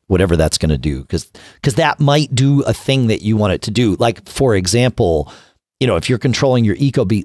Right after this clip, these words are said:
only with HomeKit, well, then you don't need that thing talking out on the network. So, uh, you know, go and, and filter that stuff. I, and I think that's what HomeKit enabled routers are gonna do. We just, we don't know enough yet. So, uh,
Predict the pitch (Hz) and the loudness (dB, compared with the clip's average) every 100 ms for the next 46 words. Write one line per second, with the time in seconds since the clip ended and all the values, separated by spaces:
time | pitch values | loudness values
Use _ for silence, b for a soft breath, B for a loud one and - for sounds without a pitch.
0 | - 123 123 90 90 80 143 143 113 87 | 0 0 2 0 -2 0 0 0 0 0
1 | 80 - b b b b 127 123 117 117 | -2 -4 b b b b 0 0 2 2
2 | 110 110 - 117 131 131 113 117 120 127 | 2 0 0 -2 0 2 0 0 0 0
3 | 120 98 82 - 101 98 98 90 98 85 | 0 -2 -2 -2 -2 0 0 0 0 0
4 | 80 80 - 80 82 101 131 92 73 - | 0 -2 -2 0 2 0 0 -2 -4 -6
5 | - - 65 67 69 71 - _ 101 67 | -6 -2 0 0 0 -2 -6 _ -4 -4
6 | 60 50 - _ 95 67 80 - 78 82 | -4 -10 -18 _ -4 -4 -8 -4 -2 0
7 | 80 80 - - 85 69 73 - - 196 | 0 -2 -4 -2 -2 0 -2 -4 -2 0
8 | - 98 76 - - - - 62 60 - | 0 -2 -2 -2 -4 -4 -2 -4 -6 -8
9 | - 113 113 117 - - 175 - 123 92 | -4 0 0 -2 -2 -2 0 0 0 0
10 | - 90 - 98 95 85 78 76 80 82 | 0 -2 0 -2 0 -2 -2 -4 -2 0
11 | 80 76 87 80 82 90 69 101 - - | 0 0 -4 -4 -4 -4 -4 -6 -6 -8
12 | - 92 95 85 90 85 78 - - 50 | -4 -2 0 0 0 -2 -6 -12 -12 -14
13 | - _ - 73 64 - B B B B | -14 _ -6 -4 -6 -14 B B B B
14 | B - - - | B -16 -12 -12